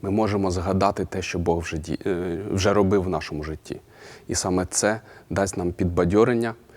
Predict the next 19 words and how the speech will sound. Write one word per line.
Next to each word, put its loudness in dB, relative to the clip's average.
дасть -2
нам 0
впевненість 0
і 0
допоможе 2
пройти, 0
е, -16
той 2
важкий 2
і -4
темний 0
період 0
в -6
нашому -2
житті, -4
який 0
ми 0
можемо -2
переживати. -8